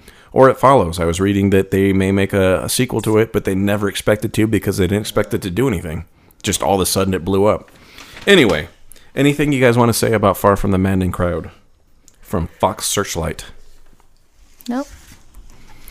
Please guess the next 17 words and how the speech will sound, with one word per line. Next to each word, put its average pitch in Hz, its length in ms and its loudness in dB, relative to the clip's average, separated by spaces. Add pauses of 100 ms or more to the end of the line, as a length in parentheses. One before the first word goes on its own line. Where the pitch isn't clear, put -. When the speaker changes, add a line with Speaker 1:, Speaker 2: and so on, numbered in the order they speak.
(300)
Speaker 1:
Do 107 100 0
you 90 80 4
have 92 260 4
a 98 120 -2
porn 101 260 2
parody 101 360 -2
for 80 160 -10
Far 78 240 -8
From 80 180 -10
the 78 60 -4
Maddening 76 360 -8
Speaker 2:
I - 40 -14
Speaker 1:
Crowd? 82 140 -6
Speaker 2:
do. 254 320 -6
Do 190 180 -16
you? 220 280 -10 (300)
Speaker 1:
Yes. - 300 -2